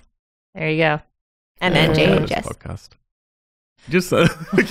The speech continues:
Speaker 4: your face, like,
Speaker 2: <laughs>
Speaker 4: "Ooh."
Speaker 2: My
Speaker 4: Say
Speaker 2: parents were real
Speaker 4: what?
Speaker 2: proud.
Speaker 3: Nice. I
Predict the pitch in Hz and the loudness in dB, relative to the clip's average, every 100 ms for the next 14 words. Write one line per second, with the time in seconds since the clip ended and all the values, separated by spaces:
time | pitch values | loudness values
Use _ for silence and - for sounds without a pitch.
0 | 254 214 165 202 151 - 202 226 - 359 | 0 2 4 2 2 0 2 -2 2 4
1 | 220 202 208 208 247 302 339 - 311 - | 6 6 6 4 4 4 2 2 0 2
2 | - 233 196 247 - - 220 381 453 427 | 2 2 2 0 0 0 0 2 2 2
3 | 359 - 226 196 208 247 156 151 156 392 | -2 -2 2 2 2 2 4 4 4 4
4 | 440 453 466 466 453 262 170 147 156 180 | 4 6 4 2 0 0 0 -2 -4 -8
5 | - - - 165 - 143 - - - 170 | -12 -10 -2 -2 0 0 0 -6 -4 0
6 | 190 196 | 2 2